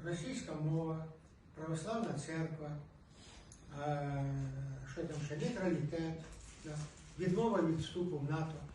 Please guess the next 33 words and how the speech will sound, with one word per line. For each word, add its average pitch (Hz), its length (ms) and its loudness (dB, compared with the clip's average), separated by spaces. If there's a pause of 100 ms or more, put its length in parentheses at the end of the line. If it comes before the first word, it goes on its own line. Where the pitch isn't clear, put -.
(140)
А 254 80 0
чому 302 340 8
Україна 262 440 6
не 226 80 8
вступила 214 480 6
в 208 60 4
нато 202 240 4
тоді, 196 300 2
коли 196 200 0
встава-, 190 460 4 (200)
вступала 190 460 4
туди 185 260 4
вся 226 220 2
Східна 196 380 2
Європа? 175 500 2 (720)
Ми 208 100 4
це 247 200 4
питання 196 720 4 (340)
винуватості, 202 1000 6 (240)
певної 180 480 4
винуватості 156 800 0
України 202 520 4
в 143 120 2
тому, 185 240 6
що 151 140 0
сьогодні 165 340 0
ми 156 100 0
переживаємо, 143 720 -2 (500)
керівництво 190 560 4
України, 143 360 0 (320)
ми 160 80 0
обходимо 185 460 0
стороною. 156 400 0